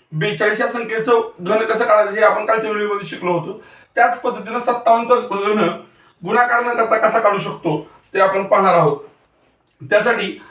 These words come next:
मी तुम्हाला काल सांगितलं होतं, एकस्थानचा अंक त्याचा घन लिहून काढा, दशक स्थानचा अंक त्याचा घन लिहून काढा.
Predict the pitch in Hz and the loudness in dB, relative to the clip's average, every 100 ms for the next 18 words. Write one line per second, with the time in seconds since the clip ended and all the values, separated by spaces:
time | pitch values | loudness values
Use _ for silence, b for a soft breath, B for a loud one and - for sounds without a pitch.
0 | B B 226 220 233 233 220 220 214 196 | B B -6 0 2 4 4 4 0 -2
1 | 196 - 226 240 240 240 233 226 220 220 | -4 2 2 2 0 2 4 2 2 0
2 | 220 - _ _ _ _ _ _ - 240 | 0 -4 _ _ _ _ _ _ -4 2
3 | 254 247 247 240 233 208 185 175 - - | 2 4 2 0 2 4 4 4 0 -10
4 | 165 170 226 262 247 247 247 214 214 208 | -4 0 2 0 -2 -2 2 2 2 0
5 | 190 190 - - - - 226 226 196 202 | -4 -6 -2 2 4 4 4 2 0 -2
6 | 202 175 143 | 0 2 4